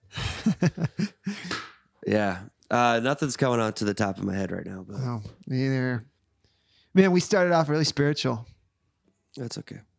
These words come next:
Speaker 1: And we trailed back into food, went into some Gen Z lingo.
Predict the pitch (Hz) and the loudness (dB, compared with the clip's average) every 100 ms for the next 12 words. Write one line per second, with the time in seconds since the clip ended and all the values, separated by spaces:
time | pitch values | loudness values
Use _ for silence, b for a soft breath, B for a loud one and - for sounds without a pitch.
0 | _ _ _ 139 143 143 147 147 143 147 | _ _ _ 2 4 4 2 2 2 0
1 | 139 139 131 - 135 143 175 - _ _ | 0 0 -2 0 2 2 0 -6 _ _
2 | _ _ _ _ _ - 135 135 135 131 | _ _ _ _ _ 0 2 2 0 -2
3 | 131 127 123 131 123 131 120 123 135 151 | 0 2 2 2 4 4 4 4 4 2
4 | 175 | 0